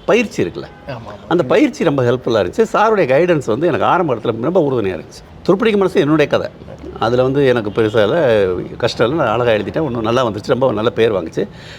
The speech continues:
Speaker 1: காவேரி வந்து நிறைய நிர்பந்தங்களுக்கு நடுவுல பண்ணோம். அது ஒரு மாதிரி வந்துச்சு. ஆ, மெட்டி ஒலி வந்து எங்க cup of tea. திருமணன் சாருக்கும் சரி, எனக்கும் சரி, அது ரொம்ப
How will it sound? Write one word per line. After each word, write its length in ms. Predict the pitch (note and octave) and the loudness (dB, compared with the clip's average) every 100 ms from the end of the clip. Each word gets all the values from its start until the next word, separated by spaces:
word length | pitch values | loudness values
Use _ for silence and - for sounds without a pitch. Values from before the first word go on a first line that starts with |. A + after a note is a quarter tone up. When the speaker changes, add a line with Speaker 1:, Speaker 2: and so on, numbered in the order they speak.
| - | -2
Speaker 1:
காவேரி 300 | E3+ A#3 G3 | 2 4 4
வந்து 160 | E3+ | 4
நிறைய 300 | D3 D3 C3 | 2 0 -2
நிர்பந்தங்களுக்கு 440 | C3 D#3+ D3+ A#2 A2 | -2 -2 -2 -2 -2
நடுவுல 280 | G#2+ G2 F#2 | -2 -2 -4
பண்ணோம். 140 | G2 | -6
அது 120 | G#2 | -6
ஒரு 100 | G#2 | -4
மாதிரி 260 | G2 G#2+ F#2+ | -2 -4 -4
வந்துச்சு. 500 | E2+ - - - - - - - | -8 -14 -18 -20 -20 -20 -20 -8
ஆ, 360 | F2+ F2 D#2 D2+ D2 C#2 D2 F2+ | -4 -4 -4 -6 -10 -14 -10 -4
மெட்டி 200 | E3 C4+ | 0 2
ஒலி 140 | A3+ | 4
வந்து 260 | E3 D#3+ G#3 | 2 2 2
எங்க 160 | C3+ | 2
cup 180 | D3 C3+ | 0 0
of 120 | D#3+ | -2
tea. 460 | - - - G2 E2+ | -4 -10 -10 -6 -4
திருமணன் 360 | - A#2+ B2 G2 | -4 -2 -4 -2
சாருக்கும் 220 | G#2 A2+ | 0 0
சரி, 200 | - C#3 | 0 2
எனக்கும் 280 | A#2 G#2+ G#2 | 2 0 -4
சரி, 260 | G#2+ F3 A3+ - - - - | 0 -2 -2 -12 -20 -20 -4
அது 500 | G#2+ G#2 G#2 G2 F2 E2 D#2 | 0 2 2 2 0 -4 -4
ரொம்ப 320 | C3 A3+ | -2 0